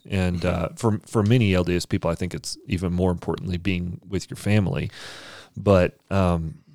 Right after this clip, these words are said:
Speaker 1: but seeing God as part of your family, I guess, in that
Speaker 2: Yeah.
Speaker 1: sense as well. And here is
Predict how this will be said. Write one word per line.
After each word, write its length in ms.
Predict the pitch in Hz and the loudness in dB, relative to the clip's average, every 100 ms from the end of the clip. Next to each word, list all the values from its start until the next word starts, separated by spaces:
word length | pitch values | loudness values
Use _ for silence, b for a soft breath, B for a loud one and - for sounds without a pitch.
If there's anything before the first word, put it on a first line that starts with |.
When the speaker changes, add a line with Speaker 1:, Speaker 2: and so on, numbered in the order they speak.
| 101 | -6
Speaker 1:
but 200 | 95 - | -4 0
seeing 200 | 110 87 | 2 2
God 220 | 90 85 | 2 2
as 200 | 85 - - - _ | -2 -6 -14 -20 _
part 160 | - 113 | -2 -2
of 40 | |
your 100 | 90 | -2
family, 380 | - 80 69 69 | -4 -6 -4 -4
I 80 | - | -4
guess, 280 | - - - | -4 -4 -2
in 80 | |
that 180 | - - | -4 -2
Speaker 2:
Yeah. 60 | - | -2
Speaker 1:
sense 340 | - 65 - B B B B | -2 -4 -8 B B B B
as 200 | - 90 | -2 0
well. 360 | 90 104 90 82 - | 4 6 4 2 -6
And 400 | - 98 95 87 - | -2 0 2 -2 -4
here 260 | 107 151 156 | 4 8 8
is 280 | 107 - | 6 2